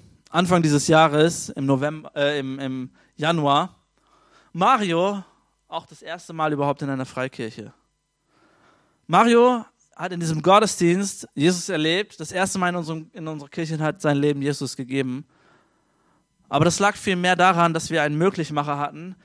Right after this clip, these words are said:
nämlich Valentin und sein Gastgeberteam, sein, äh, Willkommensteam. Valentin war dafür zuständig, dass alles in dieser Kirche gut aussieht, dass Leute herzlich willkommen geheißen werden, dass es,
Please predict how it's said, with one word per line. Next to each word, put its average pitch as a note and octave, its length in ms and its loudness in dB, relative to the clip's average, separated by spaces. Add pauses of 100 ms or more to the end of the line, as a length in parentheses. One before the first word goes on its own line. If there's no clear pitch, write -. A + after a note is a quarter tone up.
(180)
nämlich D3+ 340 -8
Valentin D#3 580 2
und C#3 120 -14
sein C#3+ 280 -10
Gastgeberteam, B2+ 880 -12 (600)
sein, C#3+ 440 -6 (340)
äh, C#3+ 240 2
Willkommensteam. D#3 840 0 (840)
Valentin G3+ 600 0
war F3+ 80 2
dafür F3 220 -2
zuständig, F#3+ 600 -2 (300)
dass D#3+ 160 -4
alles A3 300 2
in G3 80 2
dieser E3+ 160 0
Kirche E3+ 360 -2
gut B3+ 240 -2
aussieht, G#3+ 460 4
dass - 260 0
Leute F3+ 320 4
herzlich F3+ 400 0
willkommen A3+ 360 0
geheißen F#3+ 400 0
werden, F3 180 0
dass C#3+ 140 -8
es, C3 160 -12